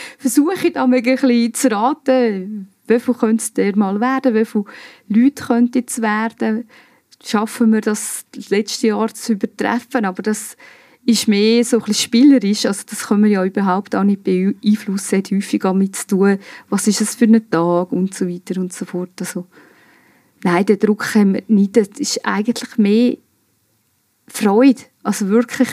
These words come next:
wirklich grosse Freude, dann an dem Abend können zu spielen. Der Druck ist vielleicht mehr organisatorisch, das alles unter einen Hut zu bringen. Und wir sind ja am Nachmittag, stellen wir amig nur mit den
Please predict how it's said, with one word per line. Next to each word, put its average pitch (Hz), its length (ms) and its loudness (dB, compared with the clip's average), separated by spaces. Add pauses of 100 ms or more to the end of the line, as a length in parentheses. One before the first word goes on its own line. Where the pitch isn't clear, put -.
(120)
wirklich 214 440 -2
grosse 208 440 0
Freude, 190 360 -2
dann 190 180 -2
an 185 80 -4
dem 185 220 -2
Abend 190 440 -4 (960)
können 196 400 0
zu - 80 -6
spielen. 226 400 0 (1600)
Der 220 100 2
Druck 240 280 0
ist 233 100 0
vielleicht 240 300 0
mehr 233 320 4
organisatorisch, 220 1120 0
das 208 360 -2
alles 220 380 0
unter 220 420 0
einen 202 280 -2
Hut 233 200 2
zu - 120 -16
bringen. 214 500 0
Und 202 260 -6
wir 202 80 -2
sind 196 280 -4
ja 196 100 0
am 202 160 0
Nachmittag, 208 520 -2
stellen 214 540 -2
wir 214 100 0
amig 220 240 0
nur 226 180 4
mit 220 240 -2
den 208 180 -2